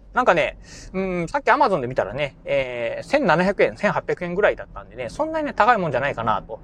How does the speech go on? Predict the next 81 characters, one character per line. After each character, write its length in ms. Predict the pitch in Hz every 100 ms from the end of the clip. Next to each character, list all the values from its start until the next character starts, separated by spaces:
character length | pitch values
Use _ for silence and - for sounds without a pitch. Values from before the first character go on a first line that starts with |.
| -
い 40 | 151
う 20 |
と 80 | 151
こ 80 |
ろ 80 | 127
な 80 | 101
ん 100 | 98
で、 160 | 98 - - - -
こ 100 | 302
れ 60 |
は 40 | 302
ね、 120 | 202
も 120 | 214
し 40 | -
か 80 | 285
し 40 |
た 80 | 117
ら 160 | 104 -
ち 40 |
ょ 20 |
っ 20 |
と 60 | -
買 160 | - 143
っ 20 |
て 80 | 185
あ 40 |
げ 60 | 196
て 60 |
も 100 | 160
い 80 | 151
い 40 |
の 100 | 139
か 80 | 104
な 160 | 107 104
と 220 | 101 87 -
い 60 | 135
う 20 |
ふ 60 | 131
う 60 |
に 100 | 104
ね、 180 | 107 104
思 100 | 123
っ 20 | 120
た 140 | 110
ん 80 | 101
で、 140 | 98 - - - 165
う 100 | 214
ん、 240 | 185 107 -
ち 60 | -
ょ 20 |
っ 40 | 175
と、 140 | - - 160
う 60 |
ん、 160 | 160 - 165
あ 140 | 135
の 1300 | 127 120 120 110 107 98 92 92 50 - - - - - - -
ー、 40 | -
ま 60 | 131
あ、 80 | - - -
検 200 | 151 127
討 140 | 127
し 60 | -
て 80 | 139
み 80 |
よ 80 | 127
う 40 | -
か 80 |
な 120 | 113 107
と 140 | 101 - - -
思 120 | 127
っ 60 | 120
た 160 | 107 -
と 80 | -
こ 80 | 117
ろ 80 | 98
で 100 | 87 104
ご 80 |
ざ 140 | 104 95
い 60 | -
ま 120 | 139
す。 160 | -